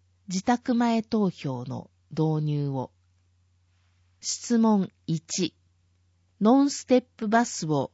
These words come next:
期日前投票所として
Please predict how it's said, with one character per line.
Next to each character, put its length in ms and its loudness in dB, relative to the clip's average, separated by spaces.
期 120 -2
日 320 -2
前 280 2
投 300 2
票 300 2
所 160 0
と 160 -8
し 220 -8
て 240 -8